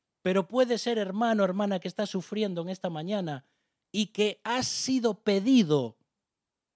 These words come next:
por el diablo para ser zarandeado. Como, como Jesús le dijo a Pedro, "El Satanás os ha pedido para zarandearos". ¿Y qué pasa cuando zarandeas el trigo? ¿Para qué se zarandea el trigo?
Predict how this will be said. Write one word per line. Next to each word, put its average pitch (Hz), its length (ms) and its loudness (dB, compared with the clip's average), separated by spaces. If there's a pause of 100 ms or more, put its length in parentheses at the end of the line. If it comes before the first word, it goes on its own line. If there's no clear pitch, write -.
(300)
por 262 220 6
el 233 160 2
diablo 190 560 -4
para 156 260 -6
ser 196 300 -4
zarandeado. 143 880 -4 (1200)
Como, 190 420 0 (240)
como 190 280 0
Jesús 233 440 0
le 202 100 0
dijo 170 220 -6
a 135 80 -12
Pedro, 117 300 -18 (1600)
"El 156 100 -8
Satanás 208 400 -2
os 226 160 -2
ha 233 80 2
pedido 226 420 0
para 196 220 -4
zarandearos". 185 960 -4 (540)
¿Y 220 120 -8
qué 277 160 -4
pasa 233 360 0
cuando 196 240 -2
zarandeas 180 480 0
el 147 140 -6
trigo? 107 400 -4 (600)
¿Para 254 220 2
qué 214 140 -6
se 185 140 -6
zarandea 147 500 -2
el 120 140 -6
trigo? 101 380 -12